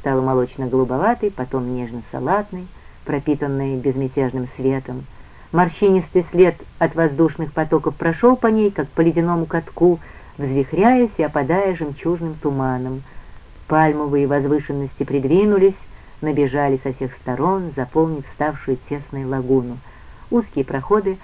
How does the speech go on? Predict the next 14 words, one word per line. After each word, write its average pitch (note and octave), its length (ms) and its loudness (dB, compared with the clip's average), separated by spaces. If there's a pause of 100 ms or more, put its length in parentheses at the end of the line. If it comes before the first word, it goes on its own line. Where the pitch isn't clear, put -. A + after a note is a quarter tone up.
(180)
открывались D3 540 -2
в - 120 -20
самый D3 220 -8
последний C3+ 420 -4
момент, E3 420 -2
когда B2+ 280 -4
казалось, C#3+ 400 -2
что - 180 -8
сотрясаемый D#3+ 800 0
бешеным D3 580 0
вращением C#3+ 640 -2
лопасти C#3 560 -2
суденышко G#3 480 -2
врежется F3 760 2